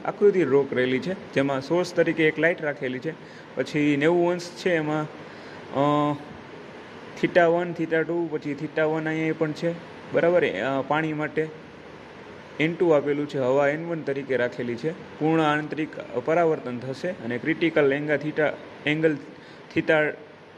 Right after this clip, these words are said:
C બરાબર sin inverse એન વન upon N two. અને critical angle છે જ્યાં મહત્તમ વક્રીભવન થશે, બરાબર? તો critical angle છે એના વિશે આપણે સમજીએ. તો critical angle એટલે આપાત કોણની એક એવી કિંમત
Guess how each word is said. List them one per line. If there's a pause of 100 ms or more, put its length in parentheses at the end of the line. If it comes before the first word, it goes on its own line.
(140)
C
બરાબર
sin
inverse
એન
વન
upon
N
two.
અને
critical
angle
છે
જ્યાં
મહત્તમ
વક્રીભવન (1000)
થશે,
બરાબર?
તો
critical
angle
છે
એના
વિશે
આપણે (200)
સમજીએ.
તો
critical
angle
એટલે (880)
આપાત
કોણની
એક
એવી
કિંમત